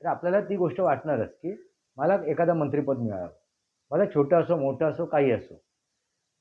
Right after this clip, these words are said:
जर त्यांचा त्या पक्षांमध्ये, त्या त्या पक्षांमध्ये स्थान एक उंचावर असेल,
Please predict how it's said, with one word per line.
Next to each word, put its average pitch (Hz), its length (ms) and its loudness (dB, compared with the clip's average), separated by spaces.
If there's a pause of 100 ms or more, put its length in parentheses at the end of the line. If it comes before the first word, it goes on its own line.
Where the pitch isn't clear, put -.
(300)
जर 185 220 6
त्यांचा 165 440 0 (600)
त्या 160 100 -2
पक्षांमध्ये, 147 760 0
त्या 127 100 0
त्या 170 180 0
पक्षांमध्ये 139 640 -4 (1400)
स्थान 160 340 0
एक 185 200 2
उंचावर 170 420 4
असेल, 117 300 0